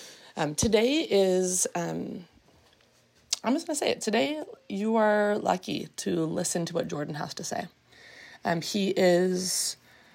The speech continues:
he is a deeply important person in this world, and what he has to share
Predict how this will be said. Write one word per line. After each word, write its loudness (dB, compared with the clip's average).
he 0
is 4
a 6
deeply 2
important -4
person -2
in 4
this 2
world, 0
and 0
what 2
he 4
has 2
to -2
share 2